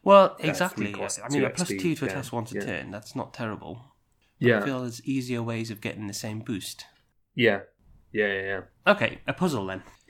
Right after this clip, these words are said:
Speaker 2: A puzzle.
Speaker 1: Should we move on?
Speaker 2: We need to keep an eye out for mystics who don't wanna use willpower.
Speaker 1: Yes. Let's move on.
Speaker 2: Let's move on. Let's move on. Yeah.
Speaker 1: Okay, now we have, uh, uh, an ally. Okay, this is,
Speaker 2: Ooh.
Speaker 1: uh, Twi-,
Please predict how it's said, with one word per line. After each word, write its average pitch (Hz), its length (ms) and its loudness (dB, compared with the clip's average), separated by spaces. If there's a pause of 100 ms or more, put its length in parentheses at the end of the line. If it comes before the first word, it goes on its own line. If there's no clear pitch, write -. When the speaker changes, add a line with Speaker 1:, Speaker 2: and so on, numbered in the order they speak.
(160)
Speaker 2:
A - 60 -2
puzzle. 120 480 2 (680)
Speaker 1:
Should - 160 -2
we 135 60 6
move 143 180 4
on? 107 220 6
Speaker 2:
We 131 80 8
need 135 160 8
to - 80 -4
keep - 180 2
an 123 100 6
eye 123 180 8
out 104 320 -2 (260)
for 120 100 6
mystics 113 440 0
who 113 80 -4
don't 104 240 2
wanna 101 140 -6
use 95 220 -10
willpower. 98 520 -4 (180)
Speaker 1:
Yes. - 400 -2 (340)
Let's 147 160 0
move 147 140 6
on. 95 140 4 (260)
Speaker 2:
Let's 117 240 -2
move 107 160 -2
on. 101 160 -8 (160)
Let's 117 180 -2
move 104 140 -8
on. - 260 -12
Yeah. 110 220 -4
Speaker 1:
Okay, 110 720 -2
now 117 220 -2
we 120 120 0
have, 123 460 -2 (140)
uh, 113 500 0
uh, 117 220 -2 (220)
an 104 140 -10
ally. 104 400 -8 (300)
Okay, 120 260 2
this 135 240 -2
is, 127 420 0 (300)
Speaker 2:
Ooh. 131 600 -10
Speaker 1:
uh, 113 200 0 (100)
Twi-, 156 380 -2